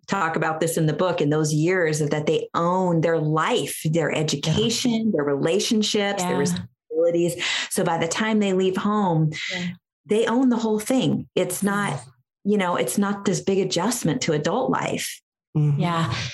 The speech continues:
Speaker 2: Um, so with twenty-five years of experience homeschooling, you've mastered how to teach multiple kids in different grades. And this right here is always a hot topic.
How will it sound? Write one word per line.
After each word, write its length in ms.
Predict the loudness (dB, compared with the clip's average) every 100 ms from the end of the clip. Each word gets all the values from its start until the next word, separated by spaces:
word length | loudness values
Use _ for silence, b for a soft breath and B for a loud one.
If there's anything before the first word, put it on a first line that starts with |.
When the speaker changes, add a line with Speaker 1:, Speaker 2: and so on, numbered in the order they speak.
| B B B B B
Speaker 2:
Um, 280 | -2 0 0 -2
so 320 | -2 2 4
with 140 | 4 2
twenty-five 600 | 0 0 0 0 0 2
years 420 | 2 2 0 0
of 200 | -2 0
experience 920 | -2 -4 -8 -2 0 2 0 0 -2
homeschooling, 760 | 0 2 0 0 0 0 2 0 -2 B B B B
you've 180 | 2 4
mastered 460 | 4 0 0 0 0
how 140 | 0
to 100 | 0
teach 300 | -2 -2 2
multiple 460 | 2 2 0 0 -2
kids 320 | 0 -2 2
in 120 | 2
different 340 | 2 0 -2 -2
grades. 500 | -2 0 0 0 0
And 260 | 2 2 2
this 500 | 2 -2 -4 -10 -14 _ _ _
right 280 | -4 -2 -2
here 320 | -2 0 0
is 260 | 0 -2 -2 0
always 540 | 0 2 2 0 -2 -2
a 100 | -2
hot 340 | -2 -2 -2
topic. 520 | -4 -2 -2 -4 -6